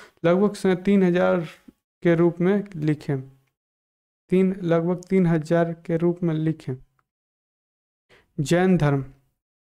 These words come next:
इस युग में अर्थात लगभग पच्चीस सौ वर्ष पूर्व जैन धर्म के चौबीसवें तीर्थकर, अंतिम तीर्थकर वर्धमान महावीर ने, ने भी अपने विचार का प्रसार किया। वह वज्र संघ के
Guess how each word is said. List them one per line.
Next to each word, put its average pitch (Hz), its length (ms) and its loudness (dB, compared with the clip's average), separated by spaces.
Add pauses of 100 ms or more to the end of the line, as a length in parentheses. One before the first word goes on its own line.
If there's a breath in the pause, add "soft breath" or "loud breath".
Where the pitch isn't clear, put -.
(680 loud breath)
इस 196 240 0
युग 196 280 4
में 196 140 2
अर्थात 185 360 0
लगभग 175 280 2
पच्चीस 175 360 0
सौ 180 100 2
वर्ष 175 260 2
पूर्व 170 300 0
जैन 165 280 -2
धर्म 170 220 0 (160)
के 175 100 -2
चौबीसवें 170 680 -2
तीर्थकर, 180 460 -2 (960 soft breath)
अंतिम 170 560 0 (580 soft breath)
तीर्थकर 180 480 2
वर्धमान 160 600 2
महावीर 170 540 2
ने, 147 260 0 (580)
ने 170 400 2
भी 190 200 0
अपने 180 400 0
विचार 170 480 0
का 175 160 -2
प्रसार 165 640 0
किया। 151 320 -6
वह 151 220 -2
वज्र 156 600 0
संघ 175 420 0
के 170 300 0